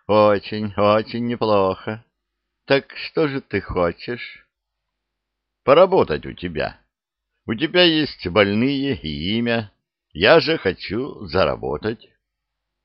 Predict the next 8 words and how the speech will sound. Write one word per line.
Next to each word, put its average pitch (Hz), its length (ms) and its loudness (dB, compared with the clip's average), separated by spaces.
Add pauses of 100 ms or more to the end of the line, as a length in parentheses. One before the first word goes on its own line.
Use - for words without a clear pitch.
(100)
Ты 131 140 0
подбираешь 135 600 2
больных, 135 580 -2 (320)
я 175 180 2
их 180 160 2
оперирую. 127 720 -2 (400)
Деньги 127 560 -2
пополам». 87 640 -2